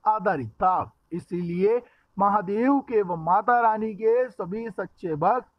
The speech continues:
जय मां काली, हर हर महादेव जरूर लिखें। उसी के साथ रोजाना ऐसी ज्ञानवर्धक वीडियोस को प्राप्त करने के लिए हमारे चैनल को सब्सक्राइब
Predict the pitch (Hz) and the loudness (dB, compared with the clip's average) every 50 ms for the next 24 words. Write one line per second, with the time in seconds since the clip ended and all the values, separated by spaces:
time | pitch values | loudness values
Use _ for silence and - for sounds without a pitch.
0 | _ - 156 127 120 139 170 202 226 240 220 220 214 214 208 - 208 202 202 202 | _ -14 -12 -8 -4 0 2 2 2 2 2 2 0 0 0 -2 -2 -2 -2 -4
1 | 220 240 254 269 - - - - 214 247 247 233 202 220 220 214 202 196 185 196 | -6 -4 -4 -4 -6 -6 -4 0 2 2 2 2 0 -2 -2 -2 -2 0 2 2
2 | 196 190 170 185 185 175 160 135 151 151 170 202 214 208 220 202 - 226 220 233 | 0 0 0 -2 -2 -2 -4 -4 -4 -2 -2 -2 -2 -2 -6 -4 0 2 4 4
3 | 247 269 269 262 - - - _ _ - 214 214 - 277 277 277 262 202 214 190 | 4 4 2 0 -4 -10 -20 _ _ -6 -4 -2 0 0 0 0 0 -2 -6 -6
4 | - - 202 214 233 226 180 127 - _ _ _ _ _ - 190 190 196 190 190 | -2 0 2 2 2 2 -2 -4 -8 _ _ _ _ _ -4 -2 0 2 2 2
5 | 170 185 240 262 294 302 302 285 269 254 233 - 247 240 214 180 202 196 190 196 | 2 2 2 2 2 0 0 0 0 0 -2 -2 -6 -10 -8 -4 0 2 2 2
6 | 208 220 220 208 202 196 185 165 185 185 180 - 180 180 190 233 226 214 - - | 2 2 0 -2 -4 -8 -8 -8 -8 -10 -8 -8 -6 -2 0 0 0 0 -2 -4
7 | 202 165 - 180 175 170 165 156 - _ - 170 190 214 233 233 226 202 214 202 | -6 -4 0 0 2 2 0 -2 -6 _ -10 -8 -6 -2 -2 -2 0 0 0 0
8 | 196 208 214 233 254 262 - - - - - _ - 214 180 175 170 170 170 175 | 0 2 2 2 2 0 -2 -8 -18 -20 -20 _ -8 -4 -2 0 0 0 0 0
9 | 185 208 233 247 - - - 196 185 170 165 160 151 151 147 147 135 - 196 202 | 0 0 0 0 -4 -8 -10 -8 -6 -4 -4 -6 -6 -8 -10 -10 -8 -4 -2 0
10 | 226 254 269 262 - 247 233 - _ - - - 247 - 160 120 | 2 2 2 0 0 -2 -2 -4 _ -8 -2 0 0 2 0 -2